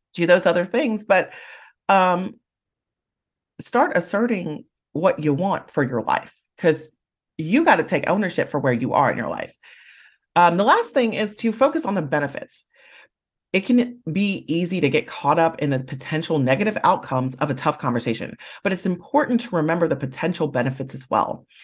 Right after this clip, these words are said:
Having these conversations can lead to stronger relationships, better communication,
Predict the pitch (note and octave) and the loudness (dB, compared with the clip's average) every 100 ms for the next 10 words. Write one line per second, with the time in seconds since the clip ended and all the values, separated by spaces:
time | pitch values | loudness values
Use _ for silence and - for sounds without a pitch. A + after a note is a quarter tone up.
0 | _ - A3+ D#4 D4 C#4 G#3 G3 E3+ A2+ | _ 4 4 4 -2 -4 -4 -4 -4 -4
1 | - C#3+ - C3+ C3+ - B2+ - B2 B2 | -2 -4 -2 -2 -2 -4 -6 0 0 2
2 | A#2+ B2 C3 A#2+ - - - - D3+ G3+ | 0 0 0 -4 -4 -6 -8 0 2 2
3 | - G#3 G3 C#3 A#2+ A#2 | 0 -2 -2 -4 -2 -4